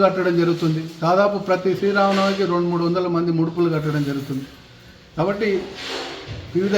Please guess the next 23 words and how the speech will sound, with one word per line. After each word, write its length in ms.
గ్రామాల 360
వాళ్ళు 200
తెలుసుకొని 540
ఈ 60
యొక్క 140
విశిష్టత 460
తెలుసుకొని 480
మా 160
యొక్క 140
గుడి 240
అభివృద్ధికి 500
మిగతా 300
వాళ్ళు 240
కూడా 160
తోడ్పడాలని 580
ఆశిస్తూ 400
మా 80
యొక్క 140
ఉత్సవాలు 380
కూడా 200
ప్రతి 260
సంవత్సరం 360
శ్రీరామనవమికి 600